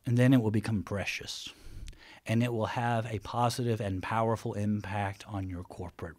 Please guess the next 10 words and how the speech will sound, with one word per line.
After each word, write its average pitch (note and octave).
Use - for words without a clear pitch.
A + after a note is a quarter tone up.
worship. -
For G#2+
this C3+
is B2
a G#2+
time B2+
of G2+
families B2+
coming A#2
together G#2